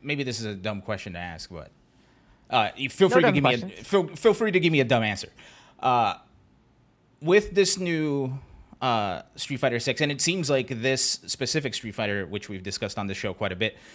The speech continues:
Speaker 1: is catering more to bringing new people to Street Fighter, right? Like, they finally, like, brought a fighting
Speaker 2: Yeah.
Speaker 1: game to the twenty-first century. There's R P G elements,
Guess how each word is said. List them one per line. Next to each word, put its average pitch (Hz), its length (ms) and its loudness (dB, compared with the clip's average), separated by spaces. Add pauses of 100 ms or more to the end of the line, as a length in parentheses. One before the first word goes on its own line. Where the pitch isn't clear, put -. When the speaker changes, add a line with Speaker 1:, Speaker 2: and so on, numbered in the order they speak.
(200)
Speaker 1:
is 113 580 -2 (280)
catering 143 500 2
more 123 340 0
to 120 300 -8
bringing 110 480 -2
new 120 180 -2
people 104 520 -6 (160)
to 123 140 -6
Street 98 260 -10
Fighter, 85 240 -10
right? 104 180 -4
Like, 117 120 -4
they 139 100 4
finally, 143 320 4
like, 127 240 -4
brought 117 220 2
a 107 60 -2
fighting 104 320 0
Speaker 2:
Yeah. 98 60 -4
Speaker 1:
game 98 100 -6
to - 100 -4
the 101 100 -8
twenty-first 95 400 -8
century. 90 260 -14
There's 82 180 -16
R 110 120 -4
P 127 120 -6
G 175 220 2
elements, 170 420 2